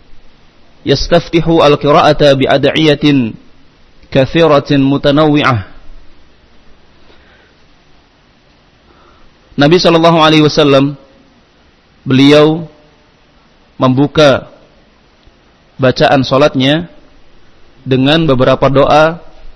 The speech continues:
yang jumlahnya banyak dan berjenis. Berbeda-beda satu dengan,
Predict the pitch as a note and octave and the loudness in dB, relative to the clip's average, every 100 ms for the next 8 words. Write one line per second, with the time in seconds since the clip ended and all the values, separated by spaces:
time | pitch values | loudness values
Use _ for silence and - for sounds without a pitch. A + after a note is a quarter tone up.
0 | - - _ - - - - C3+ C3+ B2 | -20 -20 _ -20 -20 -20 -8 0 0 0
1 | G#2+ A2 C#3+ - - - - - - - | -6 -12 -20 -20 -20 -20 -20 -20 -18 -20
2 | - - - - - - - - C3+ B2+ | -20 -20 -20 -20 -20 -20 -20 -6 -2 0
3 | C3+ C3+ C3+ A#2+ - - _ _ _ _ | 0 0 -2 -4 -8 -20 _ _ _ _
4 | _ A#2+ B2 C3 D#3 - - _ _ _ | _ -2 0 2 0 -4 -20 _ _ _
5 | _ _ - C3+ C#3 C3+ B2+ A#2+ B2+ A#2 | _ _ -6 0 0 0 -2 0 -2 -2
6 | - - - _ _ _ _ _ _ _ | -6 -10 -14 _ _ _ _ _ _ _
7 | _ _ _ - B2+ B2+ C#3 C3+ C3+ C#3 | _ _ _ -8 -4 0 2 2 2 0
8 | D3 C3 C3+ B2 D3 F3 | 0 -2 -2 -2 -2 -4